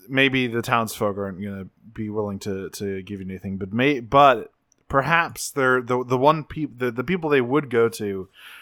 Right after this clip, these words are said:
with these concerns and problems, the one, the people they would trust are the clergy. So this is when he gives you the prepared body t-, for, uh, to give a proper burial up at the church there.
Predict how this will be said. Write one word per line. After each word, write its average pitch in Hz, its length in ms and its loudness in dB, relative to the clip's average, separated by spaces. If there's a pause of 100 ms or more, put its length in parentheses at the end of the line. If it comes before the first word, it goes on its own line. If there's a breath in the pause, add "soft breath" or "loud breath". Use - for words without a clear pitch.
(140 loud breath)
with 123 140 0
these 117 180 -2
concerns 107 400 -6
and 101 100 -8
problems, 95 480 -2
the 107 60 -4
one, 107 180 -2
the 107 60 -6
people 113 200 -4
they 107 80 0
would 98 140 -6
trust - 640 2 (440)
are 104 160 -2
the 98 80 -8
clergy. 117 600 2 (360)
So 110 600 0
this 117 120 -6
is 123 100 -10
when 127 120 -2
he 139 80 -2
gives 120 280 -2
you 120 140 -4
the 110 160 -6
prepared 123 580 0
body 113 760 4
t-, - 80 -10
for, 104 360 -4
uh, 101 160 -6
to 107 160 -10
give 107 160 -2
a 104 100 -2
proper 110 400 2
burial 101 540 0
up 98 220 -10
at 95 200 -12
the 87 200 -12
church - 500 -4
there. 92 300 -8